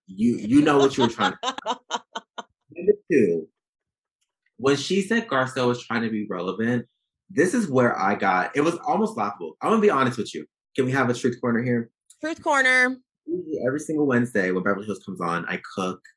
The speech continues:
Speaker 1: I get ready. 'Cause it's a show. It's a show. It's worth it. It's worth all of it. I get the East Coast feed. I,
Speaker 2: Mm.
Speaker 1: I, we'll talk about it later. Literally, I'll do it, okay? <laughs> But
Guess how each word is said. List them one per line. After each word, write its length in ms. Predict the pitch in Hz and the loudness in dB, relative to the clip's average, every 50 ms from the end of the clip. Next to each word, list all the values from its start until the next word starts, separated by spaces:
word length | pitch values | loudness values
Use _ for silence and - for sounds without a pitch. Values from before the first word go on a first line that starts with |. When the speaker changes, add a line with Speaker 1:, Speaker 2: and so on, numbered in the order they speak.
| _ _ - | _ _ -10
Speaker 1:
I 60 | 98 | -4
get 200 | 92 101 92 82 | -2 -2 -2 -2
ready. 120 | 87 87 | -2 -2
'Cause 120 | - 110 135 165 | -2 0 0 0
it's 120 | 190 180 | 0 -2
a 20 | |
show. 320 | - - - 123 92 85 - | -2 0 0 2 2 2 0
It's 140 | - 127 123 | 0 0 0
a 60 | 226 | 0
show. 340 | - - 220 196 139 95 85 - | 2 2 4 4 4 2 2 0
It's 180 | 127 123 - 120 | 0 -2 0 2
worth 320 | 123 143 156 147 - - | 2 2 4 2 2 -2
it. 160 | 92 76 - - _ _ _ _ _ | -4 -4 -4 -8 _ _ _ _ _
It's 100 | - 101 | -4 0
worth 180 | 117 143 151 151 | 0 2 2 4
all 200 | 131 120 - 104 | 4 4 4 4
of 80 | 90 85 | 2 2
it. 80 | 82 82 | 0 2
I 60 | 98 | 2
get 120 | 117 123 | 2 0
the 60 | 127 117 127 | 0 0 -2
East 140 | 131 127 - - | -2 -2 -2 0
Coast 220 | 139 127 123 - | 0 0 0 0
feed. 440 | - 143 135 131 127 123 123 117 - _ _ _ _ - | -2 0 0 0 0 0 -2 -2 -4 _ _ _ _ -6
I, 260 | 190 202 254 359 508 679 659 508 | -2 0 2 4 4 4 4 4
Speaker 2:
Mm. 400 | 320 247 226 202 185 165 160 170 - _ _ _ _ _ _ _ _ - | 4 4 4 4 2 0 -2 -4 -4 _ _ _ _ _ _ _ _ -6
Speaker 1:
I, 100 | 123 123 123 123 120 | -4 -2 -2 -2 -2
we'll 100 | 110 110 | -4 -4
talk 200 | - 113 101 95 | -4 -4 -4 -4
about 240 | 98 95 90 87 85 | -4 -6 -6 -4 -4
it 60 | 85 | -4
later. 280 | 80 80 80 82 80 - - _ _ - | -4 -4 -6 -6 -6 -8 -12 _ _ 0
Literally, 400 | 110 127 143 143 135 117 101 95 - _ _ _ - - 107 | 4 4 6 6 6 4 2 0 -4 _ _ _ -2 -2 0
I'll 80 | 110 117 | 2 4
do 180 | 139 131 104 | 4 4 4
it, 120 | 87 71 - - | 2 0 -4 -6
okay? 880 | 87 - 113 110 113 117 - - - 175 170 - - - 170 160 - - - | -4 -2 0 2 2 2 0 0 2 2 2 2 2 0 -2 -2 -2 -2 -4
<laughs> 1080 | 170 - - - 165 - - - 160 - _ - 156 - _ - 147 - _ - 147 - _ - 143 131 - _ 147 139 - _ - 156 - _ _ - 139 - _ - 143 - - _ 139 127 - _ - 147 - - 196 240 254 269 262 226 - 120 | -4 -4 -4 -8 -10 -10 -10 -12 -12 -12 _ -12 -12 -12 _ -14 -14 -12 _ -12 -14 -12 _ -14 -16 -16 -14 _ -16 -16 -14 _ -16 -16 -16 _ _ -18 -18 -16 _ -16 -16 -16 -16 _ -18 -18 -16 _ -14 -14 -14 -12 -10 -10 -6 -4 -4 -4 -4 -6
But 720 | 110 98 147 165 - - - - 160 131 113 113 113 | -2 2 4 4 4 2 2 0 2 2 2 2 0